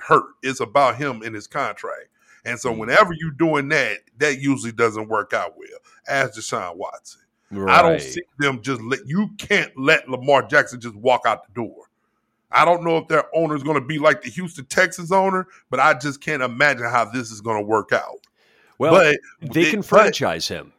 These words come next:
Speaker 2: So
Speaker 1: they can
Speaker 2: he's
Speaker 1: franchise
Speaker 2: stuck.
Speaker 1: him, but do you wanna deal with that? 'Cause if you franchise him and he don't wanna be there, how do you know if he's even gonna play? But see,
Speaker 2: Right.
Speaker 1: that goes back to him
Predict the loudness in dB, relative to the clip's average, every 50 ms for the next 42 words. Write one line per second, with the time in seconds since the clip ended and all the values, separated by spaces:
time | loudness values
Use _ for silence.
0 | _ -8 -6 0 4 4 4 4 4 2 0 0 4 2 4 4 2 2 2 4
1 | 4 4 4 2 -4 -4 -4 -6 -4 -6 -6 -4 -2 -2 0 2 2 2 2 2
2 | -2 -2 0 2 4 4 4 4 0 -2 0 4 4 4 4 4 -2 -10 _ _
3 | _ _ _ _ _ _ _ _ _ _ _ _ _ _ _ _ _ _ _ _
4 | -2 -2 0 0 -4 -6 -8 -8 2 4 6 6 6 4 2 2 2 2 2 2
5 | 0 -2 -2 0 2 4 4 4 4 4 2 2 2 2 0 2 4 4 4 4
6 | 2 0 0 0 -2 -2 0 0 0 0 0 -4 -6 -6 -4 -6 -6 -6 -4 -2
7 | -2 -2 -2 -2 -4 -4 2 2 4 4 4 0 -4 -8 -16 _ _ _ _ _
8 | _ _ _ _ _ _ _ 0 0 0 0 0 -4 -6 -6 -4 -4 -4 -4 -4
9 | -2 -2 0 0 0 -2 -2 -2 -2 -4 -4 -6 -8 -8 -6 -4 -4 -4 -4